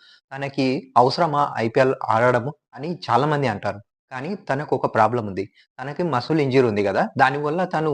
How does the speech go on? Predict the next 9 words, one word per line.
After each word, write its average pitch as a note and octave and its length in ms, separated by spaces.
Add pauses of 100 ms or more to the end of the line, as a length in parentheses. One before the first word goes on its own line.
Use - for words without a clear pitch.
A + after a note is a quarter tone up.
(260)
ఎక్కువసేపు D#3 520 (140)
నిల్చోలేడు. B2 640
దాని A#2 220
తర్వాత B2 360
రన్నింగ్ B2 340
చేయలేడు. G#2 340 (420)
కాబట్టి D3+ 420
ఎంఎస్ D3 320
ధోని C#3 280